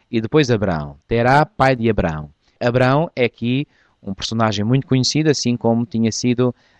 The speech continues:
eh, Noé. Ora bem, em Josué, no capítulo vinte e quatro e nos versículos dois e três, nós encontramos, eh, uma indicação que Josué vai dar antes de morrer ao povo de Israel. O povo de Israel tinha acabado de entrar na Terra Prometida.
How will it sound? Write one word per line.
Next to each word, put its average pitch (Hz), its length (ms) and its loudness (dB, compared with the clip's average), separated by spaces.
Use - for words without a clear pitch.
eh, 104 160 -2
Noé. 98 360 0
Ora 147 160 4
bem, 117 260 0
em 180 180 2
Josué, 143 520 2
no 127 120 0
capítulo 131 440 -2
vinte 147 240 -2
e 135 60 -2
quatro 113 420 0
e 104 40 -4
nos 107 220 -4
versículos 110 500 -6
dois 120 280 2
e 110 80 -2
três, 95 400 -4
nós 147 260 2
encontramos, 139 840 0
eh, 127 320 4
uma 175 200 2
indicação 127 680 0
que 120 320 2
Josué 127 560 0
vai 120 260 2
dar 104 240 0
antes 139 340 -2
de 120 160 -2
morrer 110 640 0
ao 123 160 6
povo 147 260 2
de 117 60 -6
Israel. 92 500 -2
O - 40 -18
povo 139 160 2
de 131 60 -2
Israel 131 360 0
tinha 123 220 -4
acabado 117 380 -2
de 110 100 -4
entrar 113 320 -4
na 107 80 -4
Terra 107 260 -2
Prometida. 101 640 -4